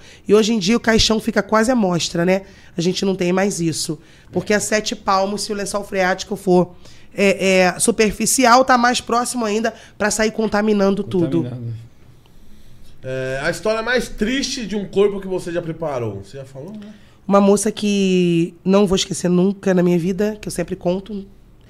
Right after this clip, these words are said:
Speaker 1: Ela chegou do trabalho cansada e a vizinha tava fazendo uma festa. E aí ela foi pedir a vizinha pra baixar o som,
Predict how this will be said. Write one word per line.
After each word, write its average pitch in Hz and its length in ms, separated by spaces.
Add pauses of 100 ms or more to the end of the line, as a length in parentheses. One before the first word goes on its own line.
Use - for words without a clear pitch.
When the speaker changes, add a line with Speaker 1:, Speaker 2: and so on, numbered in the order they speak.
(440)
Speaker 1:
Ela 180 400
chegou 185 280
do 185 80
trabalho 180 400
cansada 185 600
e 180 100
a 170 60
vizinha 170 320
tava 175 220
fazendo 175 240
uma 170 120
festa. 196 480 (800)
E 190 160
aí 180 160
ela 190 200
foi 202 180
pedir 196 220
a 190 40
vizinha 180 280
pra 185 100
baixar 180 240
o 185 60
som, 202 340